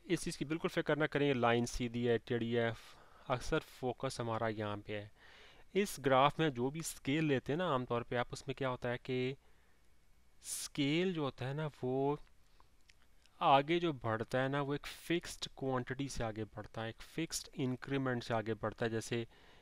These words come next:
यहाँ से यहाँ, ये देखें ये क्या है,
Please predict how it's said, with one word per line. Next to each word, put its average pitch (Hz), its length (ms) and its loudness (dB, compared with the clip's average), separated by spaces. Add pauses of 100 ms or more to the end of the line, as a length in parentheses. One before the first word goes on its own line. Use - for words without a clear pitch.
(160)
यहाँ 120 400 2
से 123 120 -2
यहाँ, 113 520 0 (800)
ये 117 60 -4
देखें 113 280 -4
ये 117 120 -2
क्या 120 200 -2
है, 110 180 0